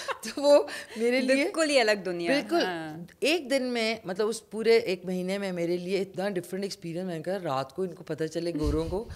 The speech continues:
Speaker 2: <laughs>
Speaker 1: कि मैं जाके पर हिला रही है और कहीं बादशाह।" और वहाँ पे आप बोल रहे हैं, "प्लीज कुछ खाने को मंगा दें।" बस ये सीन कर लें, अभी आता है।
Speaker 2: हम्म।
Speaker 1: वो आता ही नहीं था कभी, भूख
Speaker 2: हम्म।
Speaker 1: से मर जाते थे हम लोग, उस ज़माने की बात
Speaker 2: या।
Speaker 1: करें। तो करते करते मैं वहाँ चली गई।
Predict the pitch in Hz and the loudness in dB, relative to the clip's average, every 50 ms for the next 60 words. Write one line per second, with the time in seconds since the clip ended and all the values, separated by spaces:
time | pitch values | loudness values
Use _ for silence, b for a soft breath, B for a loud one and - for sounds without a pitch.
0 | - - - - 302 - 190 180 180 175 170 175 175 175 214 - - 180 175 180 | -16 -18 -18 -12 -4 -2 -2 0 0 2 6 6 6 6 4 2 4 4 4 4
1 | 175 170 165 156 156 156 160 165 170 175 175 170 170 165 156 151 147 147 127 143 | 4 2 2 2 2 2 0 2 4 4 6 6 4 4 0 -2 -2 -2 -4 -6
2 | 143 139 - 151 147 135 - - - 175 175 180 175 180 175 185 185 180 175 156 | -8 -6 -4 -4 -4 -4 -4 0 2 2 4 6 4 4 4 4 4 4 2 2
3 | 143 135 160 165 160 160 180 175 165 B B B B - 170 170 170 160 - - | -2 0 0 0 2 2 0 -2 -2 B B B B -14 -10 -8 -8 -8 -6 -8
4 | 170 170 - - 147 139 147 151 151 165 156 156 151 143 135 139 160 - b b | -8 -6 -2 0 0 0 0 -2 -4 -4 -4 -2 -2 -2 -2 -2 -6 -12 b b
5 | b b b - - 302 - 294 285 285 - 285 277 294 285 277 262 269 320 349 | b b b -4 -4 -2 -2 -2 -4 -2 -2 -4 -4 2 2 2 2 2 -2 -10
6 | - - - 190 208 208 196 135 113 - 143 143 147 - - - 180 180 175 165 | -10 -8 -6 -2 2 4 4 2 2 0 -2 -2 -4 -6 -14 -12 -10 -10 -8 -8
7 | 160 160 156 - 285 254 226 208 - 247 277 269 262 240 208 208 180 175 165 165 | -10 -8 -2 0 2 4 4 4 4 2 2 2 0 0 -2 0 0 0 0 0
8 | 175 147 143 175 214 233 220 156 - 254 208 196 190 202 202 208 190 170 - 156 | -2 -6 -6 -4 -4 -4 -4 0 0 0 2 2 0 0 2 4 4 4 4 0
9 | 147 131 151 147 131 127 127 123 127 131 - - b b b b b 202 214 175 | -2 -2 -2 -2 -2 -2 -4 -6 -6 -6 -10 -20 b b b b b -6 -4 -2
10 | 165 151 139 127 123 127 117 123 123 117 117 165 160 - - - - b b b | -2 0 0 -2 -4 -6 -6 -4 -6 -6 -4 -6 -8 -10 -10 -12 -16 b b b
11 | b b b - 254 254 254 247 240 247 277 269 247 240 233 233 233 214 202 185 | b b b -10 -4 2 2 2 2 2 0 2 2 2 2 2 0 0 0 -2
12 | 165 156 147 156 160 196 185 175 170 160 156 156 | -2 -2 -2 -2 -2 -2 -4 -4 -4 -6 -6 -10